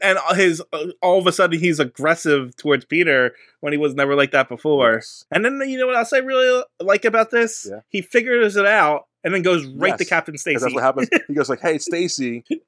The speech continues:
Speaker 2: this is what's happening." And Stacy's like, "No," but still looks into it still. So
Speaker 1: Yeah,
Speaker 2: there's,
Speaker 1: and
Speaker 2: there's
Speaker 1: I really
Speaker 2: no
Speaker 1: like that
Speaker 2: stupid,
Speaker 1: too.
Speaker 2: like, drama, like,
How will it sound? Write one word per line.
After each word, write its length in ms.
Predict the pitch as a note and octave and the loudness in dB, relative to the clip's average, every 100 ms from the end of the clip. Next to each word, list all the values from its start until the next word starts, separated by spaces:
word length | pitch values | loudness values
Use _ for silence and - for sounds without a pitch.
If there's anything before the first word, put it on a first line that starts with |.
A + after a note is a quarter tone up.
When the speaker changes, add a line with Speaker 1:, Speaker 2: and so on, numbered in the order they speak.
| _ | _
Speaker 2:
this 160 | D3+ D3 | -2 -2
is 120 | C3+ | -6
what's 120 | D3 | -2
happening." 460 | D3 E3 C#3 A2 A2 | 2 2 0 -6 -8
And 120 | G#2 | -8
Stacy's 360 | C#3+ C#3+ B2+ A2+ | -8 -10 -6 -4
like, 160 | G#2 - | -4 -6
"No," 420 | A#2+ C#3+ G#2 F#2 A#2 | 2 2 4 -2 -8
but 80 | |
still 280 | - D#3 C3 | -8 -2 -2
looks 180 | A#2 - | -2 -6
into 280 | A#2+ - F#2 | -8 -6 -8
it 80 | - | -10
still. 340 | - E2+ - _ _ - | -12 -12 -14 _ _ -6
So 100 | D#4 | -2
Speaker 1:
Yeah, 60 | |
Speaker 2:
there's, 120 | B3 G3+ | 0 2
Speaker 1:
and 100 | A3 | 2
Speaker 2:
there's 160 | A#3+ | 2
Speaker 1:
I 20 | A#3+ | 2
really 180 | B3 B3+ | 0 2
Speaker 2:
no 40 | |
Speaker 1:
like 100 | B3 | 0
that 160 | A3+ C4+ | 0 0
Speaker 2:
stupid, 140 | G3+ | 2
Speaker 1:
too. 60 | - | 2
Speaker 2:
like, 180 | E3+ D#3 | 0 -2
drama, 460 | B2+ C#3+ C3 G#2+ | -2 0 0 -2
like, 220 | G#2 G2+ | -4 -6